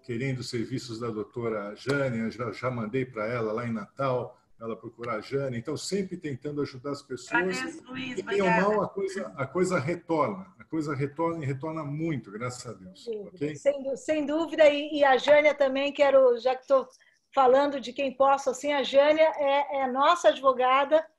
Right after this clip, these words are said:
Speaker 3: é, é, pra mim é, é uma das melhores advogadas de imigração, ela e a Adriana, com muita gratidão sempre por tudo que
Speaker 2: Obrigada,
Speaker 3: fazem
Speaker 2: Cris.
Speaker 3: e como fazem tudo de uma forma extremamente profissional. E, e, e seguindo o que o Luiz tava falando,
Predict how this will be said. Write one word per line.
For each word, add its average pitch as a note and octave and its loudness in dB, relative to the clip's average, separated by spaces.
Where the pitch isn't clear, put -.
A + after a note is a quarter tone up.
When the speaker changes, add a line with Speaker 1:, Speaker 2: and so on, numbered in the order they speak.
Speaker 3:
é, B3+ 4
é, B3 2
pra B3+ 0
mim C#4+ -2
é, C4+ 0
é B3+ 0
uma C4 -2
das B3+ 2
melhores C4 4
advogadas B3 0
de A#3+ -12
imigração, A#3 -4
ela A3+ 0
e A3 0
a A3 -2
Adriana, A#3 -4
com B3+ -12
muita B3+ -8
gratidão A3+ -8
sempre A3+ -10
por A3 -14
tudo A#3 -10
que G3+ -6
Speaker 2:
Obrigada, G3 -4
Speaker 3:
fazem B3+ -6
Speaker 2:
Cris. A3+ -12
Speaker 3:
e F#3+ -14
como D4+ 6
fazem G#3+ 0
tudo A#3+ -2
de A#3+ -10
uma A#3+ -2
forma B3 0
extremamente C4+ -2
profissional. A#3+ -2
E, D4 -6
e, C#4+ -6
e B3+ -4
seguindo D#4 -4
o G4 0
que F4+ -8
o D4+ -6
Luiz C#4 -8
tava A#3 -4
falando, C4 -4